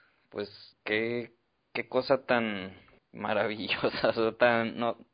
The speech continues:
no sé, no, no me cae en la mente, no, no me imagino si ahorita existiera este tabernáculo,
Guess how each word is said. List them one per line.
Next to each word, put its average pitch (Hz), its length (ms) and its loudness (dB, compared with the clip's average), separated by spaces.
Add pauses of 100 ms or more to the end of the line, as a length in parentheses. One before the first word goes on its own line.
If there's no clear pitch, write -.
(120)
no 113 260 -4
sé, 120 240 2
no, 135 280 -4
no 123 160 -4
me 143 120 -6
cae 135 140 2
en 143 80 -4
la 120 80 0
mente, 107 420 -4
no, 110 320 -4 (440)
no 127 180 2
me 156 140 4
imagino 147 800 0 (340)
si 117 100 0
ahorita 120 420 4
existiera 117 540 2
este - 160 -20
tabernáculo, 113 800 2